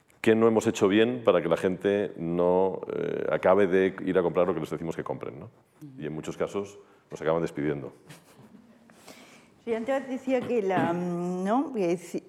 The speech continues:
Speaker 2: que yo creo que los anuncios tocan mucho sensaciones y emociones,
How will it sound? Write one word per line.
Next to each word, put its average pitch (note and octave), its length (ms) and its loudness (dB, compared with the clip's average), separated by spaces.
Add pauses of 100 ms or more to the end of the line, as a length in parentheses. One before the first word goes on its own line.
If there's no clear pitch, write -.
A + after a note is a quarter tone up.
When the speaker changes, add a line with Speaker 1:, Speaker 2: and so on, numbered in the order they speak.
(100)
Speaker 2:
que - 240 0
yo G3 240 4
creo A#3 180 2
que C#4 80 2
los A#3 140 6
anuncios A#3+ 480 2 (180)
tocan A#3 420 4
mucho A3+ 840 4
sensaciones A3 960 2
y G#3+ 340 2
emociones, G#3+ 640 0